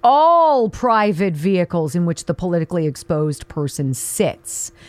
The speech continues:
except officially registered ones like police cars. So wait a minute. You're gonna go after your political opponents by locking down their vehicles and those of their family members,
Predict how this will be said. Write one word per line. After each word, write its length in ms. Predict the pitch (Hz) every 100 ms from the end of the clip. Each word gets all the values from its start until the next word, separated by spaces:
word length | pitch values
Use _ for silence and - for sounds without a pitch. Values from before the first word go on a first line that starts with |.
| - _ _ _
except 360 | 180 - 180 -
officially 480 | 165 - 165 151 151
registered 580 | 139 139 143 131 135 123
ones 380 | 123 110 113 120
like 180 | 117 -
police 420 | 147 143 135 -
cars. 400 | - 107 - -
So 140 | 226
wait 240 | 233 370 285
a 40 |
minute. 440 | 151 - 57 58 - _ _ _ _ _ _ _ _
You're 60 | -
gonna 160 | 214 233
go 180 | 240
after 240 | 226 233 254
your 140 | 240
political 480 | - 190 185 214 202
opponents 520 | 160 - 143 202 233
by 260 | - 143 139 156
locking 640 | 135 131 165 233 233 170
down 460 | 139 123 156 196 160
their 280 | 143 143
vehicles 920 | 135 139 123 139 139 180 - 269 277 214
and 240 | 175 160
those 360 | 135 151 196 233
of 140 | 247
their 160 | 185 160
family 480 | - 151 151 196 240
members, 420 | 226 226 269